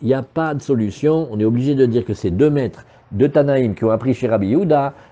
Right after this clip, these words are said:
et c'est sorti avec les deux avis, mais ils sont contradictoires, parce que dès que t'essayes de répondre, « Non, mais Tchatcheya, Vorzman, Apessar », aucune des réponses, ça ne va. On continue.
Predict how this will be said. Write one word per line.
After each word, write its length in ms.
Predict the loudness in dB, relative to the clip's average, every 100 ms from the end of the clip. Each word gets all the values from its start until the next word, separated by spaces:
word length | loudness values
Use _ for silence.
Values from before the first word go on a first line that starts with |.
| -4
et 140 | 0 0
c'est 120 | 0
sorti 280 | -4 -2 0
avec 140 | 0
les 80 | 2
deux 200 | 2 4
avis, 360 | 2 2 0 -2 -6
mais 200 | 2 2
ils 60 | 2
sont 140 | -4
contradictoires, 680 | -4 -4 -4 -4 0 0 0 -6 -12
parce 140 | -6
que 80 | 0
dès 160 | 2 2
que 60 |
t'essayes 300 | 2 2 2
de 80 | 4
répondre, « 520 | 4 2 2 -2 -4 -8 -14 -6
Non, 680 | -2 0 0 0 0 0 2
mais 180 | 2 0
Tchatcheya, 560 | -2 -4 0 2 2
Vorzman, 500 | 2 0 0 -2 0
Apessar », 480 | 0 0 0 0 0 -4
aucune 200 | -2 0
des 60 |
réponses, 340 | 0 0 -2 -2
ça 60 |
ne 100 | -4
va. 160 | -6 -12 _ _ _ -2
On 80 | 2
continue. 440 | 2 2 -2